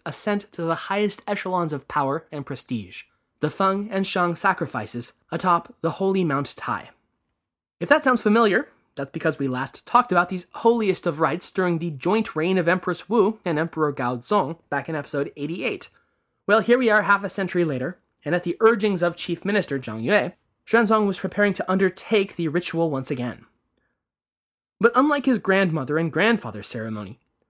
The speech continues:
the Tang Dynasty of Xuanzong was in a significantly less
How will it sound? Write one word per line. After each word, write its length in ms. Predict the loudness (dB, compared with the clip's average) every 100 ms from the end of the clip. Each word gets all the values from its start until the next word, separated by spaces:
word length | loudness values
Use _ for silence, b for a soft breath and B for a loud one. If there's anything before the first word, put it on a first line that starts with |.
| -4
the 80 | 2
Tang 260 | 4 4
Dynasty 380 | 4 2 2 2
of 100 | 2
Xuanzong 580 | 0 -2 2 2 2 2
was 160 | 2 4
in 120 | 2
a 60 |
significantly 600 | 0 0 0 2 2 4
less 400 | 4 4 2 -4